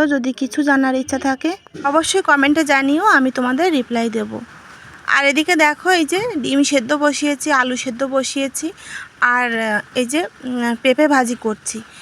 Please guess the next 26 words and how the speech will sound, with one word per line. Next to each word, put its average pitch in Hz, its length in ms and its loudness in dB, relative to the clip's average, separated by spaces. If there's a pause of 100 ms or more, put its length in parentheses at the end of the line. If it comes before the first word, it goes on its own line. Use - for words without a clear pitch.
(220)
পেঁপেটা 339 360 4
সেদ্ধ 269 360 2
দেবো 285 260 2
ভেবেছিলাম 269 680 4
যে 262 120 0
সেদ্ধ 247 360 0
খাবো 254 300 0
পেঁপে, 247 400 -2 (460)
কিন্তু 269 300 0
তা 269 120 2
আর 269 220 6
হলো 254 260 2
না, 277 180 4
কারণ 269 260 2
অনেকটাই 269 480 2
পেকে 254 380 0
গেছে। 208 300 -2 (600)
আর 247 320 4
এই 247 320 2
যে 262 140 -2
পাকা 254 300 2
পাকা 277 240 2
পেঁপে 285 320 0
কিন্তু 359 420 -2 (280)
ভাজি 247 280 0
করে 277 380 2